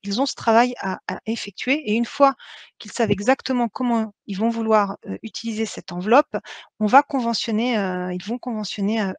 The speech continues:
avec la Caisse des dépôts. Et dès lors qu'ils auront conventionné avec les caisses des dépôts et qu'ils nous auront, heu, transmis les fonds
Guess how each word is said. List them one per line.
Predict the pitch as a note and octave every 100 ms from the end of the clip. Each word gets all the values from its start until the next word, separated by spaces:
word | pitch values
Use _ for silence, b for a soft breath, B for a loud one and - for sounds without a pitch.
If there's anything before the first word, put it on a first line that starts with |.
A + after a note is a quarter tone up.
| -
avec | F#3 A3
la | -
Caisse | - G3+
des | F#3+
dépôts. | F3+ - _ B3 _ _ _ _ _ _ _ _ _ _ B B B _ A3
Et |
dès | G3 C4
lors | D4+
qu'ils | - G#3+
auront | G#3 G3+
conventionné | - C4 A#3 A3+ - G#3+
avec | G#3 F#3+ -
les | G3
caisses | A3 G3+
des | G3
dépôts | F#3+ - A3 -
et | C#4
qu'ils | - B3
nous | A3+ G#3
auront, | G3 G3 G3 b b _
heu, | G3+ F3+
transmis | - - - A3+
les | F#3+
fonds | - C#4+